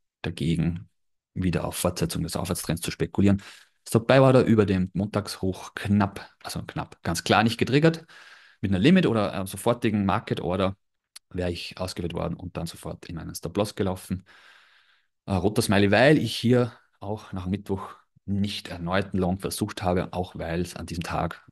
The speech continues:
ähm, habe ich mich einfach für andere entschieden. Ja, in dem Fall wäre das der Trade nach drei Tagen ins Kursziel gerannt. Ähm, wurde dann aber ein anderer Trade, eben Fresh, unter anderem Onkatos. Genau.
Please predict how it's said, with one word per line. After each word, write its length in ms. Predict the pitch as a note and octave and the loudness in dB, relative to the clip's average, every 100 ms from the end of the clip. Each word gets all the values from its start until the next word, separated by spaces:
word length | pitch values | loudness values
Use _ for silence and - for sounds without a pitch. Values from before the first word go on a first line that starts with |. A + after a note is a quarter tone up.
| - | -8
ähm, 240 | E2 E2 E2 | -8 -8 -12
habe 120 | - | -14
ich 80 | - | -8
mich 140 | E2+ - | -6 -4
einfach 180 | E2 | -6
für 160 | - F#2+ | -6 -6
andere 240 | E2+ - | -6 -8
entschieden. 440 | E2+ - - - G2 _ _ _ _ _ F2+ | -10 -8 -8 -10 -16 _ _ _ _ _ -6
Ja, 180 | D#2+ - | -6 -6
in 80 | E2+ | -6
dem 160 | E2 | -4
Fall 420 | E2+ E2+ E2 - E2 | 0 0 -2 -6 -4
wäre 200 | E2 E2+ | -2 -2
das 420 | D#2+ - - - | -2 -4 -8 -6
der 80 | D#2+ | -6
Trade 240 | - E2+ E2+ | -2 -2 -2
nach 160 | D#2+ | -4
drei 200 | - - | -4 -4
Tagen 360 | E2 D#2+ D#2+ E2 | -2 -2 -2 -4
ins 200 | E2+ E2+ | -8 -6
Kursziel 520 | - F2 - E2+ F2+ - - - _ | -2 -2 0 -4 -4 -8 -20 -20 _
gerannt. 540 | - F#2+ G2 A2+ - - - _ _ _ _ _ _ _ _ - | 4 6 6 4 0 -10 -16 _ _ _ _ _ _ _ _ 4
Ähm, 480 | G2 G2 G2 F#2+ - _ _ _ _ - | 6 8 6 2 -8 _ _ _ _ -10
wurde 300 | - F2 E2 | -2 0 0
dann 280 | - - - | -2 -4 -6
aber 480 | E2+ E2 D#2+ D#2+ - | -6 -4 -2 -4 -6
ein 180 | D#2+ - | -8 -2
anderer 400 | G#2 A#2+ A#2+ A2+ | 2 4 6 6
Trade, 460 | A#2 G#2 G#2 G#2 - | 6 6 6 6 2
eben 240 | E2+ D#2+ | -2 -2
Fresh, 540 | - E2 F#2+ - - - _ _ _ - | -4 -2 0 0 -4 -10 _ _ _ -10
unter 240 | F#2+ - | -6 -2
anderem 280 | E2+ E2 E2 | -2 -2 -2
Onkatos. 800 | F2+ - D#2 - - - - - _ - | -4 -4 -6 -6 -8 -8 -12 -16 _ -6
Genau. 380 | D#2+ - - | -4 -4 -10